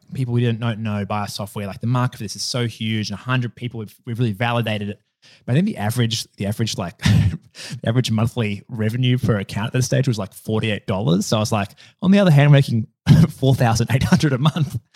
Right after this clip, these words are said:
which is, like, one, you know, bad salary. So, uh, I think, you know, those early days were pretty hard. I would say though, you know,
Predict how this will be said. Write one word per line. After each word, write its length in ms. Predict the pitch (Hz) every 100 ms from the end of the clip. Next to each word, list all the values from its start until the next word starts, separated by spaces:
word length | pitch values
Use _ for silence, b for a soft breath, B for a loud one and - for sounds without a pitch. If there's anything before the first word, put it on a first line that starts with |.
| B 294 139
which 180 | 131
is, 140 | 127 120
like, 200 | 120 123
one, 440 | 120 127 120 117
you 120 | 135 113
know, 120 | 107
bad 400 | 107 113 107 110
salary. 500 | 117 110 110 104 107 b b b
So, 340 | - 117 110 113
uh, 300 | 107 104 104
I 140 | 110
think, 220 | 113 117 - _ -
you 80 |
know, 100 | 104 -
those 200 | 131 123
early 220 | 151 147
days 300 | 127 107 -
were 200 | 110 107 - -
pretty 180 | 113 101
hard. 500 | 113 139 - 277 196 _ 175
I 100 | 208
would 180 | 220
say 300 | 190 156 180
though, 260 | 151 123 113 131
you 80 | 139
know, 180 | 117